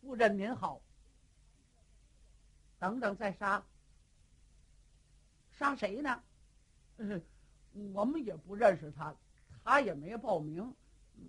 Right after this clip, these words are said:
他叨叨叨叨叨叨说半天，我们也听不懂。”“嗯，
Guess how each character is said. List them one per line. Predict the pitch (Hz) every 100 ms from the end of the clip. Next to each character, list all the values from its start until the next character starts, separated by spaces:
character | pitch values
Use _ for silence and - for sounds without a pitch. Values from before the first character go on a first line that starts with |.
| 254
他 | 220
叨 | 202 247 277
叨 | 214
叨 | 208 262 233
叨 | 240 240
叨 | 202
叨 | 226 226 -
说 | 240
半 | 226 190 151
天， | 220 226
我 | 170
们 | 214
也 | 156 -
听 | - 233
不 | 196
懂。 | 156 - - - - - - - - - -
”“嗯， | 165 165 160 143